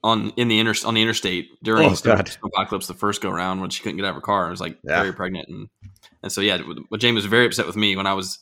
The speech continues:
Speaker 1: stuck at work, being like, "I'm eight and a half months pregnant." <laughs> Like,
Speaker 2: <laughs>
Speaker 1: I just get any day now. We don't know when it's coming, you know? And I was like,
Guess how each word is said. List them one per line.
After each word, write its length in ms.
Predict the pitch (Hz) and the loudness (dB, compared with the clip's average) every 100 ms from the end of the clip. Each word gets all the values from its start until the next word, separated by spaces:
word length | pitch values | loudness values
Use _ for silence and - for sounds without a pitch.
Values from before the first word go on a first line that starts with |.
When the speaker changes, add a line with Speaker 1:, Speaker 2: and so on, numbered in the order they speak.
| _ _ - | _ _ -16
Speaker 1:
stuck 280 | - 110 | 0 2
at 100 | 104 | 2
work, 320 | 101 113 98 - _ _ _ _ | 4 4 4 -2 _ _ _ _
being 140 | 127 113 | 0 2
like, 160 | 104 - | 0 4
"I'm 520 | 127 165 151 120 107 - _ - | 6 8 6 2 -2 -12 _ 2
eight 160 | 123 101 | 2 4
and 60 | |
a 40 | 104 | 2
half 180 | 104 107 | 0 -2
months 220 | 107 - | -6 -6
pregnant." 440 | - 123 - 180 | 2 2 4 2
<laughs> 40 | 175 | 4
Like, 160 | 175 | 4
Speaker 2:
<laughs> 480 | 180 - - - 320 | 4 6 4 4 2
Speaker 1:
I 80 | - | 2
just 200 | 120 107 | 2 0
get 120 | 117 104 | 0 2
any 220 | 120 120 | 2 4
day 160 | 110 | 4
now. 140 | 107 101 | 2 4
We 100 | 117 | 4
don't 200 | 131 104 | 4 2
know 180 | 107 107 | 2 2
when 100 | 104 | 0
it's 100 | 95 | -2
coming, 260 | 110 110 | -2 -2
you 60 | 104 | -2
know? 160 | 104 101 | 0 -2
And 100 | 98 | -4
I 20 | |
was 100 | 95 | -6
like, 160 | 92 | -8